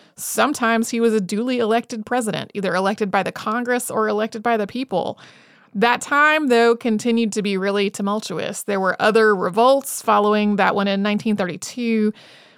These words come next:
And although Vargas is credited with a number of reforms, including giving more people in Brazil the right to vote, including women, he's also sometimes criticized as basically just being a dictator and doing whatever he wanted without the backing of any other part of the government.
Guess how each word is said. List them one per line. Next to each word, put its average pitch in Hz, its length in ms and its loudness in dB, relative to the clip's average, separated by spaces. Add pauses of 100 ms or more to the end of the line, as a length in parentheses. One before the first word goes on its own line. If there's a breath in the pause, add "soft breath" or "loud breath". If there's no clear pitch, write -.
(140 loud breath)
And 220 180 4
although 220 520 6
Vargas 226 460 2
is 226 160 -2
credited 233 680 2
with 190 160 -2
a 196 60 -2
number 208 340 2
of 196 220 2
reforms, 208 640 -2
including 202 420 0
giving 202 280 2
more 254 220 4
people 254 400 0
in 202 100 0
Brazil 202 340 0
the 190 100 -4
right 185 220 -2
to 214 100 -6
vote, 214 300 2
including 208 440 -2
women, 320 440 0 (320 soft breath)
he's 277 180 -6
also 349 520 4
sometimes 311 460 -2
criticized 180 560 2
as 185 100 -10
basically 208 420 -4
just 208 180 -10
being 226 200 2
a 226 60 0
dictator 208 560 -6
and 190 240 -4
doing 202 220 2
whatever 214 280 4
he 220 100 0
wanted 208 340 0
without 196 320 -2
the 202 60 -2
backing 190 440 -2
of 190 220 -4
any 196 200 -2
other 196 420 0 (160)
part 214 200 -2
of 226 80 -4
the 233 80 2
government. 226 400 0